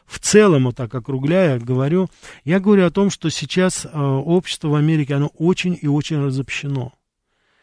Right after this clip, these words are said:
И вот эта вот, э, казалось бы, религиозная свобода, которая проповедовалась на протяжении веков в Америке, она сейчас дает свой такой, знаете, очень негативный результат, надо сказать.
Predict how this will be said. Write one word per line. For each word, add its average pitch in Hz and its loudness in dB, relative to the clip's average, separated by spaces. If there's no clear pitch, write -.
И 135 -4
вот 147 0
эта 196 2
вот, 165 0
э, 147 4
казалось 151 4
бы, 135 2
религиозная 139 4
свобода, 143 2
которая 131 0
проповедовалась 135 -2
на 127 -2
протяжении 135 -2
веков 127 -2
в 143 0
Америке, 143 2
она 165 0
сейчас 156 -4
дает 143 0
свой 160 -4
такой, 151 -6
знаете, 151 -2
очень 143 -4
негативный 147 -2
результат, 135 -6
надо 120 -4
сказать. 123 -12